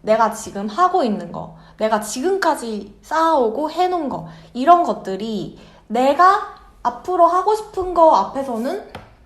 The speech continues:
아무것도 아니다. 고민할 시간이 아깝다. 사실 제가 느꼈을 때 우리나라는 살짝 그런 게 있는 것 같아요. 전공이나 지금까지 쌓아온 커리어와 전혀 관계없는 일을 시작하는 것에 대한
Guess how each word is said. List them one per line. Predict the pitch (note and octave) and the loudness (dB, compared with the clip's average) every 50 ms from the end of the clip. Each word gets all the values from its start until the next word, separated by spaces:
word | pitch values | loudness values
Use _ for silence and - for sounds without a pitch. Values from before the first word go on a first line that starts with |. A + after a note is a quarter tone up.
| _ _ _ _ _ _ _ _ _ _ _ _ | _ _ _ _ _ _ _ _ _ _ _ _
아무것도 | - B3 D4 F#4+ G4 G#4+ G#4+ - C#4 | -6 -4 -4 -2 -4 -4 -4 -2 -2
아니다. | A3+ F#3+ F3+ G#3 G#3+ - F3 F#3 F#3+ F3 E3 E3 D#3+ - - - - - | 0 0 0 -2 -4 -4 -4 -6 -6 -8 -10 -12 -14 -16 -20 -20 -16 -12
고민할 | - C#4+ F4+ E4 F4+ F4 E4+ E4 D#4 D4+ C#4+ C4+ | -8 -6 -4 -2 -2 -2 -2 -2 -2 -2 -4 -4
시간이 | B3+ - D4+ - D#4+ D#4+ B3 | -6 -8 -8 -6 -6 -6 -4
아깝다. | F#3 D#3+ - - F3+ - - - C#3+ D#3 - - - - - - _ _ _ _ _ _ _ _ _ _ _ _ | -6 -8 -8 -12 -12 -12 -14 -16 -16 -16 -18 -18 -20 -20 -20 -20 _ _ _ _ _ _ _ _ _ _ _ _
사실 | - - - - G4 G4 F#4 F4 C#4 - | -2 0 2 2 2 0 -2 -2 -4 -4
제가 | - - B3 B3 C4 A#3 | -4 -4 0 2 2 2
느꼈을 | G#3 F#3+ F#3+ - B3 A#3+ - G3+ - - | 2 0 -4 -6 -6 -6 -6 -10 -10 -8
때 | - A3 F#3 D3 - - - - - - | -6 -6 -6 -6 -10 -16 -20 -20 -20 -14
우리나라는 | - B3 C4 E4 F#4 F4+ F4+ D#4+ D4 C4+ B3 A#3 A3 A3 G#3+ G#3 G#3 G3+ G3+ G3+ G3 G3+ | -10 -6 -4 -2 0 2 2 2 2 2 0 0 0 -2 -4 -4 -4 -6 -6 -8 -10 -8
살짝 | - D#4+ E4 D#4+ D4 - | -4 -4 -4 -4 -4 -6
그런 | - A#3 A#3+ C4 | -6 -4 -4 -2
게 | C4 A#3+ | -2 -2
있는 | F#3+ - F3+ F3+ F#3 | -4 -6 -6 -10 -12
것 | - | -12
같아요. | - - - D#3+ - - D#3+ - - - _ _ _ _ | -12 -14 -14 -16 -16 -16 -14 -16 -16 -18 _ _ _ _
전공이나 | - - - A#3 A#3+ B3 C4 C#4 E4+ F#4 D#4+ B3+ A3+ G#3 B3+ C4 B3 G#3 E3 E3 - - - - - | -20 -14 -12 -10 -8 -6 -2 2 2 2 2 0 -2 -2 0 0 0 -2 -4 -8 -10 -16 -20 -20 -20
지금까지 | - - B3+ C4 C4+ C4+ C4 C4 B3 B3+ A3 | -16 -10 -8 -6 -6 -4 -4 -4 -4 -4 -6
쌓아온 | A3 - - D4+ D#4 D#4 D4+ D4 C4+ C#4 E4 G#4+ A4 G#4+ | -10 -8 -6 -4 -2 -2 -2 -2 -2 -2 -2 -4 -6 -10
커리어와 | - - - F4 F4+ F4+ F#4 F4+ E4+ D#4 C#4 B3+ B3+ A#3+ A#3 A3+ A3 A3 | -10 -2 2 2 2 2 4 2 4 4 4 4 4 4 4 2 0 -2
전혀 | - - - B3 C4+ D4 C#4+ C4 | -6 -8 -6 -6 -4 -2 -2 -2
관계없는 | C4 A3+ G#3 G#3 G3+ G3+ G#3+ G3+ F3+ F3+ F3+ F#3 F#3 F3 | -2 -4 -4 -4 -4 -4 -4 -4 -4 -8 -10 -12 -12 -12
일을 | E3 F3 F3 F3+ | -12 -12 -12 -12
시작하는 | - - - - - - - C#4+ C4 B3+ A#3+ A#3 A3+ A3 A3 G#3 | -12 -8 -8 -8 -8 -8 -10 -8 -6 -6 -4 -4 -6 -6 -4 -6
것에 | G#3 - G3 F#3+ G3 F#3+ | -6 -8 -8 -8 -8 -8
대한 | F#3+ F#3 G3 B3 E4 - | -6 -8 -8 -8 -10 -12